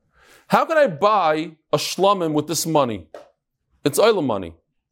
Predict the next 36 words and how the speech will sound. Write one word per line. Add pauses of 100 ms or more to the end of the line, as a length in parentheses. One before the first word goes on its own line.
(1160)
And
how
can
I
buy (220)
an
oila
with
this
money?
It's
shlamim
money. (760)
I
don't
know
which
one
is
what.
I
don't
know. (220)
So
how
can
I
go
to
the
store (360)
and
buy
an
animal (440)
with